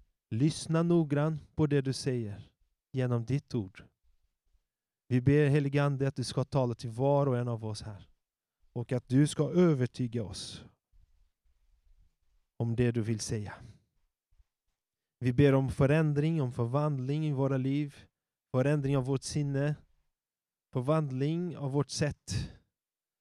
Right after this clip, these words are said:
Vi vill bli mer och mer lik Jesus. Fortsätt att forma oss, Gud, så som du vill. Fortsätt ditt verk i var och en av oss. Vi ber, Gud, att ingen av oss här ska försöka att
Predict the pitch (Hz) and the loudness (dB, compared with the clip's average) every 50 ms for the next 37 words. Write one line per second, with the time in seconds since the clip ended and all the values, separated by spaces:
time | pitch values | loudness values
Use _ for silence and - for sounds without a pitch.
0 | _ _ _ - - 123 120 123 139 143 143 143 143 147 139 - - - _ _ | _ _ _ -8 -6 -4 -4 -2 -2 0 0 0 -2 -4 -6 -10 -14 -20 _ _
1 | _ 120 127 139 135 135 135 135 131 131 - - 143 135 143 139 135 135 131 127 | _ -6 -4 -2 0 0 0 -2 -4 -6 -8 -8 -6 -2 0 0 0 0 0 -2
2 | 120 120 120 117 120 120 123 120 - _ _ _ _ _ - - - - 117 117 | -2 -2 -2 -2 -2 -2 -4 -8 -10 _ _ _ _ _ -20 -20 -16 -8 -6 -6
3 | 107 95 - - - - - - - - - - _ _ _ _ _ _ _ _ | -4 -6 -6 -10 -12 -12 -12 -12 -14 -14 -18 -20 _ _ _ _ _ _ _ _
4 | _ _ _ _ _ _ _ _ _ _ _ _ _ _ _ _ _ _ _ _ | _ _ _ _ _ _ _ _ _ _ _ _ _ _ _ _ _ _ _ _
5 | _ _ _ _ _ _ _ _ - - 147 - 156 151 - - 147 127 - - | _ _ _ _ _ _ _ _ -2 -2 0 2 2 0 2 0 -4 -4 -4 0
6 | - 180 175 165 156 147 143 151 160 160 160 160 143 135 - - 131 127 127 120 | 2 4 4 6 4 4 2 0 2 2 2 2 2 0 -2 -8 -6 -2 -2 -2
7 | 113 - - 147 131 - - 143 131 127 131 139 131 117 120 120 120 120 - - | -4 -2 -2 -2 0 0 0 -4 -2 0 0 0 0 0 -2 -4 -4 -6 -10 -18
8 | _ _ _ _ _ _ _ _ _ _ _ _ _ - 151 - - 165 - _ | _ _ _ _ _ _ _ _ _ _ _ _ _ -4 -4 0 0 0 0 _
9 | - - 165 156 - - 135 135 135 139 135 - - - 127 117 120 123 156 165 | 0 0 0 0 0 -4 -4 -2 -2 -2 -4 -6 -8 -12 -10 -10 -6 -2 0 2
10 | 165 165 160 151 139 131 131 131 120 110 107 107 107 107 - - - - - _ | 2 2 2 0 0 -2 -2 -4 -6 -6 -6 -8 -10 -10 -12 -14 -16 -18 -20 _
11 | _ _ _ _ _ _ _ _ - 135 156 160 143 151 156 170 170 170 151 147 | _ _ _ _ _ _ _ _ -6 -2 -2 0 2 4 4 4 4 4 4 2
12 | 160 156 151 147 143 - - - - _ - 208 208 202 190 180 175 175 175 175 | 2 2 4 2 0 0 -6 -10 -10 _ -2 0 0 2 2 0 0 0 0 0
13 | 175 156 160 165 151 - 131 135 135 143 143 147 143 - - 139 - - 143 - | 0 0 0 0 0 0 -2 -2 0 -2 -2 -4 -6 -8 -8 -10 -6 -6 -8 -8
14 | - - 147 139 - _ - 135 123 123 120 110 | -6 -6 -6 -6 -8 _ -8 -6 -4 -4 -6 -8